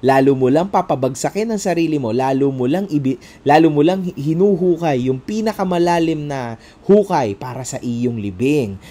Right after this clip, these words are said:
Alam mo kung, sa, sa regarding sa lifeline mo at buhay mo sa social media. Kasi, um, habang tumatagal, lalo naiinis, nagagalit, lahat, ang daming napaka, sobrang daming tao sa'yo. Now,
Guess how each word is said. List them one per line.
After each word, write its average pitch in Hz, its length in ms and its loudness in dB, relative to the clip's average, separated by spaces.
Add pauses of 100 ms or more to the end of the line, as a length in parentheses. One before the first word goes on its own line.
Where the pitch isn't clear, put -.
Alam 123 320 0
mo 117 80 -4
kung, 117 140 -6 (100)
sa, - 240 -2 (160)
sa 180 320 -2
regarding 175 480 2
sa 165 160 -2
lifeline 135 640 2
mo 139 160 -2
at 120 240 -6
buhay 127 320 2
mo 120 160 -4
sa 139 160 -10
social 107 320 -8
media. 104 480 -8
Kasi, 240 320 -10 (640)
um, 196 560 0
habang 254 320 2
tumatagal, 233 560 2
lalo 190 240 6
naiinis, 165 640 0
nagagalit, 143 720 2
lahat, 139 320 -4
ang 113 240 -10
daming 131 400 -4
napaka, 131 400 -8
sobrang 131 560 -2
daming 120 400 -2
tao 107 320 -8
sa'yo. 110 480 2 (520)
Now, 117 560 -4